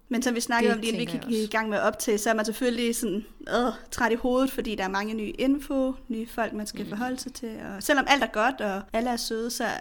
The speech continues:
Speaker 1: så er det jo selvfølgelig hårdt, når der skal skifte på den måde. Det tænker jeg også, der er
Speaker 2: Det
Speaker 1: mange
Speaker 2: er
Speaker 1: af
Speaker 2: det.
Speaker 1: jer lyttere, der kan relatere til.
Speaker 2: Bare det at, altså, finde ud af, hvor alting er henne i en bygning, synes jeg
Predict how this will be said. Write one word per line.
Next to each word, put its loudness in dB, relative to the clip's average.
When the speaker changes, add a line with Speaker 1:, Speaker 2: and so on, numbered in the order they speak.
Speaker 1:
så -8
er 0
det 0
jo 4
selvfølgelig -4
hårdt, -4
når -4
der -4
skal -6
skifte -8
på -12
den -10
måde. -8
Det -12
tænker -6
jeg -4
også, -8
der -4
er -2
Speaker 2:
Det 2
Speaker 1:
mange -4
Speaker 2:
er -4
Speaker 1:
af -8
Speaker 2:
det. -14
Speaker 1:
jer 0
lyttere, -2
der -4
kan -10
relatere -4
til. -10
Speaker 2:
Bare 2
det 0
at, -6
altså, -4
finde -6
ud 2
af, 0
hvor 0
alting -4
er -2
henne -2
i 0
en -6
bygning, -6
synes -6
jeg -2